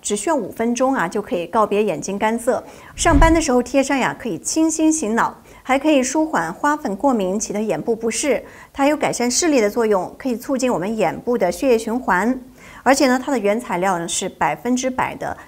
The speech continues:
天然植物萃取物，不仅能够舒缓我们的眼睛，还能够调节肝经、肾经。如果每天使用啊，会让我们的眼睛重现神采。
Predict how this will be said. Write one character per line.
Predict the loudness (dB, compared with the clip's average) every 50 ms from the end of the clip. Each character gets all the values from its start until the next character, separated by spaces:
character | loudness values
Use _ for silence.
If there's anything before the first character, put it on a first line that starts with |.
| _ _
天 | -2 0 0 2 2 2
然 | 2 0 0 0
植 | -2 -4 -4 -2
物 | -2 -2 -2 -4
萃 | -4 -4 -4 -4
取 | -4 -6 -8 -8
物， | -4 -2 0 0 -2 -2 -8 -18 -20 -20 -4
不 | -2 0
仅 | 4 4 4
能 | 4 4
够 | 4 2
舒 | 2 0 0 0
缓 | 0 0 2
我 | 0
们 | 0 0
的 | 2
眼 | 0 0 0 -2
睛， | -2 0 0 0 0
还 | 0 -2 0
能 | 0 2
够 | 0
调 | 0 0 -2 -2 -2
节 | 0 0 -2
肝 | 0 0 0 0 0 0 -2
经、 | -2 0 0 0 0 -2 -6 -12 -8
肾 | -4 0 0 2 2 0
经。 | -2 -2 0 0 0 0 0 -4 -8 -16 -20 -20 -20 -6 -4
如 | 2
果 | 4 4
每 | 4 4 2
天 | 2 2 0 2
使 | 2 0 0 0
用 | 2 2 2
啊， | 2 0
会 | 0 0 0 0
让 | 2 2
我 | 2
们 | 2 0
的 | 2
眼 | 2 2 0 0
睛 | -2 -2 0 0
重 | -2 -2 -4 -4 -4 -2
现 | 0 2 2 2
神 | 2 0 -4 -4
采。 | -4 -2 -4 -4 -4